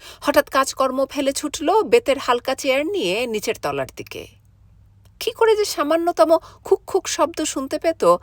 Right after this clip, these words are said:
তা সেই জানে। প্রতি তলায় সে চেয়ার পাতবে, মুথানা বসে জিরোবেন।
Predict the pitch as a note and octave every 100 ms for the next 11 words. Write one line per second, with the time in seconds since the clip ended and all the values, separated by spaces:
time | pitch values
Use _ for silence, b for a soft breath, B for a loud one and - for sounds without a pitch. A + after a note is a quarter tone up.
0 | b b C#4+ - B3+ G#3+ D#3+ G#2 C2 -
1 | G2 _ _ _ _ _ _ _ _ -
2 | B3 C4 B3+ A#3+ C4+ E4+ - A#3 - F#3
3 | - A3 A3 - C#4 A4+ - b b b
4 | G3+ - G3+ F#3+ A#2 - C#3 F#3 F3 G#2+
5 | F2+ D#2+ - F#3